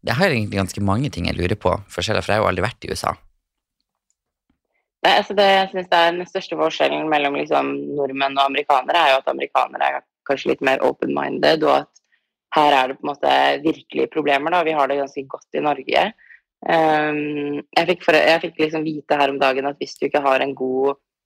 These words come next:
Speaker 2: eh, forsikring, så koster det seriøst hundre tusen å føde en baby på sykehuset her.
Speaker 1: What?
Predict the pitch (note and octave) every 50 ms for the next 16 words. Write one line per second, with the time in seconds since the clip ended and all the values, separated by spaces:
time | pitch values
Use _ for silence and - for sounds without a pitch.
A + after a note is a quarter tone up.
0 | _ _ _ _ _ _ _ _ _ _ _ - C3 C#3+ D3 - F3 - E3 -
1 | - - E3 E3+ F#3+ F#3+ - - - - - - - C#3 C#3 D3 D3 - D3+ C#3+
2 | C#3+ C#3 C3 C3+ C#3 - - - - F#3 D#3 C#3 - C#3 C#3 - C3+ C3 - -
3 | - C#3+ - D3+ D3 C3+ C#3 C3+ C3+ C#3 C3+ B2+ C3 C3 - C#3+ C#3+ - C3+ C#3
4 | D3 D3 - - - - - D#3 G#4+ G#4+ G#4+ _ _ _ _ - A2+ G#2 A2+ C#3+
5 | F#3+ - G#4+ G#4+ G#4+ G#4+ G#4+ - -